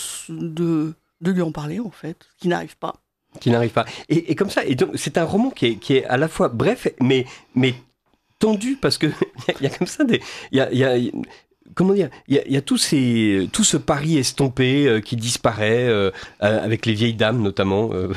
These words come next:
Speaker 2: <laughs> voilà, donc, euh, le long de la rue de Grenelle, les poussettes avaient fait place aux jeunes gens pressés de se rendre en soirée.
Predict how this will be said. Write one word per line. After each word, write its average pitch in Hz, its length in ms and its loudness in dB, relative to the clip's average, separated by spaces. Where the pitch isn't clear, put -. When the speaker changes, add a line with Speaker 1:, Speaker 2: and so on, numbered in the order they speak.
Speaker 2:
<laughs> - 140 -4
voilà, 101 240 2
donc, 92 180 -2
euh, 90 80 0
le 104 240 2
long 131 180 4
de 135 60 0
la 131 60 0
rue 123 100 0
de 123 60 -4
Grenelle, 123 340 2
les 113 100 -2
poussettes 143 380 0
avaient 107 160 2
fait 123 140 -2
place 123 260 0
aux 120 60 0
jeunes 113 200 2
gens 110 140 0
pressés - 340 -2
de 127 80 -10
se - 140 0
rendre 107 260 0
en 104 60 0
soirée. 101 400 -2